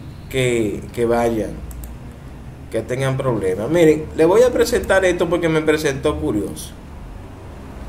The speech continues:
En estos momentos, la gente que está en Facebook conectada, eh, no está viendo una imagen,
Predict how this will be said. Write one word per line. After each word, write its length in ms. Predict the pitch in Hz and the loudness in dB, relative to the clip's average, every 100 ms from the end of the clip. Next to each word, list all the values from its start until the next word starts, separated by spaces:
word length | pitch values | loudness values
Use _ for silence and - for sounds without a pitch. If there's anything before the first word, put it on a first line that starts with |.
| - - - - - - - - | -12 -10 -8 -6 -6 -6 -4 2
En 120 | 175 | 4
estos 320 | 202 226 220 | 6 4 2
momentos, 580 | 220 220 208 170 165 160 - - - | 2 4 4 4 2 0 -6 -10 -2
la 120 | 135 | 2
gente 300 | 143 156 170 | 2 2 0
que 100 | 165 | 0
está 260 | 156 165 160 | 4 6 6
en 120 | 156 | 4
Facebook 480 | 180 165 160 135 131 | 4 4 4 -2 -2
conectada, 640 | 151 156 151 131 117 113 - - - - - - - - - - - - - - - - - - - - - - | 2 4 6 6 4 0 -8 -12 -12 -14 -16 -16 -16 -16 -16 -16 -14 -14 -12 -12 -12 -12 -12 -12 -12 -14 -14 -6
eh, 480 | 127 131 127 131 120 | 2 4 4 2 0
no 140 | 135 151 | 0 2
está 200 | 156 160 | 6 6
viendo 280 | 165 165 160 | 6 6 4
una 120 | 151 | 4
imagen, 400 | 135 127 120 | 4 2 2